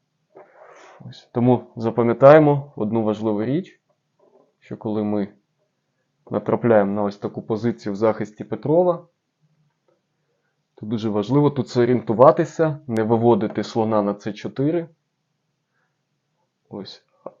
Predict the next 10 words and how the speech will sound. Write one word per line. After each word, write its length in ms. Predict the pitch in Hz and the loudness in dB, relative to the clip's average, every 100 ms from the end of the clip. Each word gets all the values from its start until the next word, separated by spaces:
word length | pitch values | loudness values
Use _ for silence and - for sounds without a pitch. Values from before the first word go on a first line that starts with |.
| _ | _
а 300 | 110 123 151 - _ _ _ _ | 2 2 0 -10 _ _ _ _
захистити 840 | 123 110 107 113 - 127 127 135 139 - - - - - _ _ | -6 -6 -4 -8 -2 -2 0 -4 -6 -12 -18 -18 -18 -20 _ _
поле 460 | 113 110 107 107 - _ _ _ _ _ _ | 2 4 4 2 -4 _ _ _ _ _ _
на 260 | - 101 95 | -6 -2 -2
Ж 160 | 95 95 | -4 -6
чотири. 420 | - - 156 156 | -8 -6 -4 -4
Це 140 | - | -6
можна 240 | 104 101 98 | -8 -6 -10
зробити 500 | 101 98 98 - - | -8 -8 -8 -10 -2
або 440 | 107 98 95 90 | -2 0 -2 -4